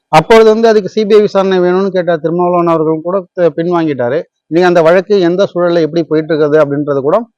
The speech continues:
செய்தி ஊடகங்களாலும் வெளிப்படுத்த முடியாத அளவுக்கு தான் இருக்கு. அவருடைய மரணத்திற்கு நீதி கிடைக்கும் அப்படின்னு நம்புறீங்களா?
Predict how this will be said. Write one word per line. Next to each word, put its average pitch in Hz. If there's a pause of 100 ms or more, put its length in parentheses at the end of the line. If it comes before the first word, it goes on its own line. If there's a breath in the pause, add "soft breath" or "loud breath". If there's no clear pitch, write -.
(220)
செய்தி 240
ஊடகங்களாலும் 202
வெளிப்படுத்த 175
முடியாத 170
அளவுக்கு 160
தான் 151
இருக்கு. 147 (240)
அவருடைய 190
மரணத்திற்கு 202
நீதி 185
கிடைக்கும் 180
அப்படின்னு 165
நம்புறீங்களா? 160